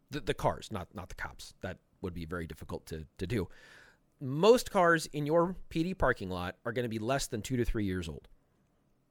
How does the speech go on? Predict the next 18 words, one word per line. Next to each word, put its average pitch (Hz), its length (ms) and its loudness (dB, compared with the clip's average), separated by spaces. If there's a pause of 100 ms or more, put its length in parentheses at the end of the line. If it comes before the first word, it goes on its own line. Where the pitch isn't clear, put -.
(420)
I'm 107 140 -4
hazarding 220 560 4
a 277 80 0
guess, 151 380 0 (120)
uh, 135 40 2
and 180 260 2
a, 180 120 -2 (100)
a 127 120 0
guess, 104 500 0 (300)
and - 120 4
again, 170 480 4 (240)
it's 139 120 -2
a 156 60 4
broad 151 420 2
brushstroke. 135 600 0 (840)
I 123 120 -2
get 131 260 4
it, 117 160 -2